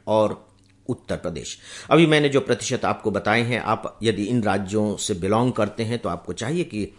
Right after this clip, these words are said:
आपको अपने राज्य का exact data मालूम हो। दूसरे के सामान्य तौर पर बस आप sequence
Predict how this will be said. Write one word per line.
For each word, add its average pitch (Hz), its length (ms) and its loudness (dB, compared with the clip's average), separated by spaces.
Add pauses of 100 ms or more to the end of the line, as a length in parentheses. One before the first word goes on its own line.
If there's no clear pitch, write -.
(120)
आपको - 240 -2
अपने 101 220 -2
राज्य 95 280 -4
का 98 220 -8
exact 113 440 -2
data 95 380 -4 (260)
मालूम 117 320 4
हो। 139 180 -2 (340)
दूसरे 151 300 4
के 120 260 2
सामान्य 147 440 8
तौर 135 220 6
पर 165 180 0
बस 131 200 0
आप 110 300 0
sequence 139 540 2